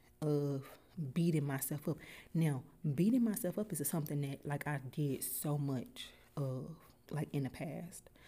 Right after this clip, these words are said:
I don't do that as much today. Like, like, almost, I can, like I said, these past two weeks, I've shown, dude, I,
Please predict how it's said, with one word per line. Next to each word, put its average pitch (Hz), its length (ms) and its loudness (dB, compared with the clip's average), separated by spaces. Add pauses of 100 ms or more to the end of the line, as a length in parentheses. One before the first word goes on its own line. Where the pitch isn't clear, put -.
(320)
I 165 80 6
don't 147 260 0
do 151 480 4 (540)
that 151 280 4
as 143 220 2
much 143 400 0
today. 127 380 -6 (600)
Like, 147 300 -2 (380)
like, 147 280 6 (500)
almost, 156 440 4 (140)
I 160 80 2
can, 156 260 2 (1600)
like 170 140 2
I 143 60 0
said, 135 260 2
these 180 200 4
past 165 300 0
two 151 100 2
weeks, 165 300 2
I've 147 180 0
shown, 156 600 0 (160)
dude, 143 260 0
I, 165 140 4